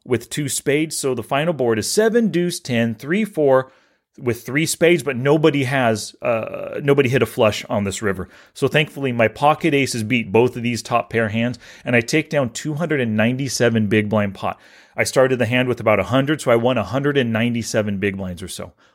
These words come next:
Lovely pot right here with pocket aces. Hand number two. Ace four suited, open raises, loose aggressive player, fifty-seven slash twenty-nine. I have king queen suited on the button. Now, I could call,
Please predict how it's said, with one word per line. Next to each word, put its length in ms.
Lovely 500
pot 440
right 240
here 180
with 180
pocket 300
aces. 380
Hand 400
number 360
two. 540
Ace 260
four 260
suited, 480
open 380
raises, 420
loose 360
aggressive 400
player, 260
fifty-seven 760
slash 400
twenty-nine. 560
I 100
have 260
king 260
queen 320
suited 580
on 220
the 80
button. 300
Now, 260
I 80
could 300
call, 420